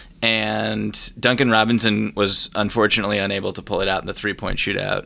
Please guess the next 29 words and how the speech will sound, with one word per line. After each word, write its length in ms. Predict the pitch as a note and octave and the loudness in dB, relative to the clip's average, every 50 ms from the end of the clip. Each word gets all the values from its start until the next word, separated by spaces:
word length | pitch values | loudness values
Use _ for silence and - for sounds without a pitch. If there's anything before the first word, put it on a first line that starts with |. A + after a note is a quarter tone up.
| - | -8
uh, 220 | - - G#1 G1+ G1+ | -6 -6 -4 -4 -4
which 320 | - - A2+ - - - | -2 -2 0 0 2 2
I 100 | - A2+ | 4 2
guess 300 | G#2+ G#2+ A#2 A2+ - - | 2 2 2 2 2 2
we 120 | - A#2+ A2+ | 2 4 4
should 280 | - - G#2+ G2+ G2 | 4 2 2 0 2
also 560 | G2 G2+ G2+ - - G2+ G2 G2 F#2+ F#2+ F#2 - - - - - - - | 0 2 2 2 2 2 2 0 -2 -6 -10 -14 -20 -20 -20 -18 -12 -2
talk 180 | - G#2+ G2+ | 0 0 0
about 200 | A2 G#2+ G#2 G2+ G2+ | 2 0 0 2 4
that 160 | G#2 G#2 - | 2 2 2
for 80 | - G#2+ | 0 -2
maybe 240 | G#2 G#2 G2+ G#2 | -2 -4 -4 -6
one 240 | F#2+ F#2+ E2+ G2 G#2 | -6 -4 -4 -2 0
second, 420 | - - - D2+ - - A#2+ A#2+ A2 | 0 2 2 0 0 0 -2 -2 -2
because 400 | A2 G#2+ - G#2 G2 G2 F#2 - | -4 -4 -2 -2 -2 -2 -4 -6
it 100 | G2+ - | -4 -4
was 460 | - G#2 G2+ G2 F2+ - - - - - | -2 -2 -2 0 0 2 2 2 0 0
an 100 | G#2+ G#2 | -2 -2
awesome 480 | - - F#2 F#2+ - - A2 G2 F#2+ D2 | 0 0 0 2 2 0 0 0 0 -2
ending, 460 | F2+ F#2 G2 A#2+ A#2+ B2 C3 C3+ - | -2 0 0 2 2 2 0 -2 -2
and, 420 | - F#2 F#2 F#2 F#2 F#2 F#2 F#2 - - - - - - - - - - | -4 -4 -4 -4 -4 -4 -6 -8 -8 -12 -16 -16 -16 -16 -16 -16 -10 -2
uh, 180 | F#2+ F#2 F2+ | 0 0 0
Buddy 360 | E2+ C#2+ - G2 G2+ G#2+ G#2 G2+ | 0 2 0 2 2 2 0 0
Hield 240 | A2 G#2+ G2+ F#2+ | 2 0 0 2
basically 400 | G2+ G#2 G#2+ - A2 - G#2+ G2+ | 2 0 0 0 0 0 0 -2
won 340 | F#2 F#2+ G2 F#2 F#2 F2+ F#2 | 0 0 0 0 2 0 0
at 240 | F#2+ - F2+ F2+ - | 0 0 -2 0 0
the 80 | - F#2 | -4 -4
buzzer 560 | - - F#2+ F2+ F#2 F#2+ G#2+ G2+ G2 G2+ | -2 -2 -2 0 0 0 0 0 0 0